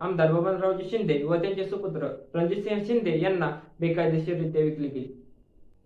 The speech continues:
त्यानंतर आमदार बबनरावजी शिंदे यांनी उपळा खुर्द येथील शेतकऱ्याच्या नावे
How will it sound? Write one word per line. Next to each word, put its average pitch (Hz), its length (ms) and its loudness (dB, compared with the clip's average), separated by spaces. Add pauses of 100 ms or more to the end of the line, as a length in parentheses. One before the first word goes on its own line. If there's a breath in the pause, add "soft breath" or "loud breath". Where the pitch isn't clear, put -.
(320)
त्यानंतर 214 420 2
आमदार 160 300 0
बबनरावजी 175 600 -2
शिंदे 170 340 -2
यांनी 175 260 0 (600)
उपळा 175 220 0 (120)
खुर्द 208 220 0 (260)
येथील 170 300 0
शेतकऱ्याच्या 214 480 0
नावे 165 200 -2